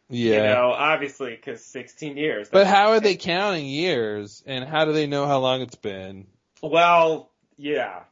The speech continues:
Speaker 2: You can certainly call that into question, but I think that's what the first date's based on.
Speaker 1: Yeah.
Speaker 2: And the second one is,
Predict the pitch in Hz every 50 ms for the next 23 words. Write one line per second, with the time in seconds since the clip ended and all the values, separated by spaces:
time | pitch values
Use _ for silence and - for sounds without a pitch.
0 | _ _ _ _ _ _ _ - 160 175 180 202 202 202 226 214 - - 208 208
1 | 196 185 180 - - 180 160 156 156 143 139 135 139 131 127 135 131 - - 127
2 | 110 110 - - 120 104 95 90 _ - 156 147 151 147 151 190 190 175 - 175
3 | 165 170 165 - 160 143 - 143 135 - - 139 135 139 139 - 156 143 151 151
4 | 147 - - 160 151 160 160 - - 175 175 175 180 180 180 185 185 190 196 -
5 | _ _ _ _ _ - 120 117 110 107 101 151 151 147 - - - 190 185 190
6 | 185 - 185 165 147 156 151 147 143 143 143 143 - - - 143 143 135 135 135
7 | 135 139 135 127